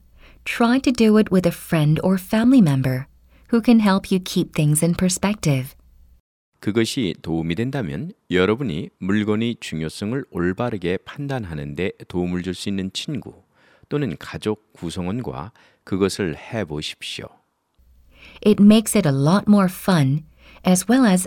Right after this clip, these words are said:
Speaker 1: allows you to accomplish more faster.
Speaker 2: 이렇게 하는 것이 더 많은 일을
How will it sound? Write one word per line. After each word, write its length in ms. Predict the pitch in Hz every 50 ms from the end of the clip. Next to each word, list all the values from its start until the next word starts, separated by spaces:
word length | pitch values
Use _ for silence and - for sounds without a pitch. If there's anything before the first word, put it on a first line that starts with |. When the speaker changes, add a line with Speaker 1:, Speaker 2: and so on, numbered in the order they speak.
| -
Speaker 1:
allows 440 | 185 180 180 185 196 233 269 - -
you 60 | 202
to 160 | 185 170 160 156
accomplish 600 | 156 156 - - 180 180 170 - 175 160 - - -
more 380 | 165 156 147 143 147 190 233 247
faster. 600 | - - - 226 240 285 - - - 151 135 127 127 - _ _ _ _ _ _ _ _ _ _ _ _
Speaker 2:
이렇게 380 | - 117 104 110 104 - - 113
하는 220 | 107 95 117 113
것이 400 | 120 135 131 - - 78 117 160 - _ _ _ -
더 260 | - - 202 110 110
많은 480 | 95 78 69 69 71 73 82 92 117 131
일을 380 | 117 78 67 78 127 175 208